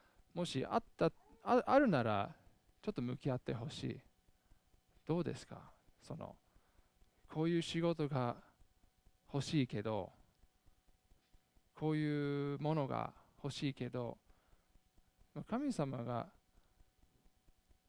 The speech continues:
摂理、神様の摂理の中で全部動いてるから、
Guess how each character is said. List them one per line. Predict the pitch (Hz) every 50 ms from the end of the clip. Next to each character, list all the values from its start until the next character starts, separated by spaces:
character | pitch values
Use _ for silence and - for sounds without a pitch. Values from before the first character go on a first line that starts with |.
| _ - _ _ _ - - _ _ -
摂 | - - 156 - - 185
理、 | 185 185 190 190 185 180 180 180 180 175 175 - - - _ _ - - _ _ _ _ _ _ _ _ - _ _ _ - _ _ _ _ _ _ _ _ - _ _
神 | - - 170 180 180
様 | 165 - 151 147 143 135
の | 147 180 180 147 -
摂 | - - 156 147 -
理 | 170 160 156
の | 156 156
中 | 156 156 160 - - 101
で | - 110 107 98 - 147
全 | - 139 143 -
部 | 110 104 110 113 123
動 | 147 156
い | 151
て | - - -
る | - -
か | - - 170
ら、 | 233 247 220 -